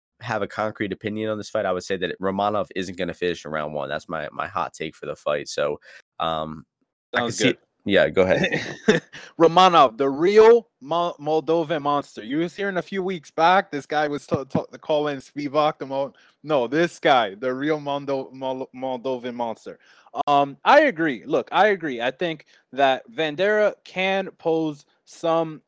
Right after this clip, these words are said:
Speaker 2: resistance here because Romanov, for the takedowns, you just gotta think, heavyweight M M A, wh-, what are the takedowns going to look like?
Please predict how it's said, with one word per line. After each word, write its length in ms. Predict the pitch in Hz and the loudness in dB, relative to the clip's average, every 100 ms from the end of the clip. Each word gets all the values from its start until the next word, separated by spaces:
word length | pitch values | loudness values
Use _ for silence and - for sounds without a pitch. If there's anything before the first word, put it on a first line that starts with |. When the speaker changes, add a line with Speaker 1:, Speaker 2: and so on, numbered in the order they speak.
| - | -8
Speaker 2:
resistance 640 | 147 127 131 - 117 101 | -6 -6 -8 -10 -14 -12
here 160 | 117 107 | -12 -12
because 480 | 120 - 131 120 _ _ - | -8 -2 -2 -2 _ _ -6
Romanov, 600 | 196 233 240 226 226 180 | -2 0 0 2 0 0
for 180 | 202 | 0
the 100 | 185 | 0
takedowns, 520 | 165 214 220 202 185 170 | 0 -2 0 -2 -2 -6
you 80 | |
just 200 | 208 240 | -8 -4
gotta 180 | 196 170 | -2 -2
think, 220 | - 123 | -2 -6
heavyweight 460 | - 165 180 175 165 | -2 -4 -2 -4 -4
M 120 | 147 | -6
M 120 | 147 | -4
A, 200 | 147 151 | -2 -2
wh-, 360 | 147 - - - | -4 -12 -20 -6
what 180 | 147 175 | -2 0
are 20 | |
the 120 | 180 156 | 0 -2
takedowns 500 | 156 135 151 143 120 | -4 -4 -2 -4 -6
going 220 | 135 135 | -10 -8
to 120 | - | -8
look 280 | 110 117 - | -6 -6 0
like? 320 | 120 120 - | 0 0 -6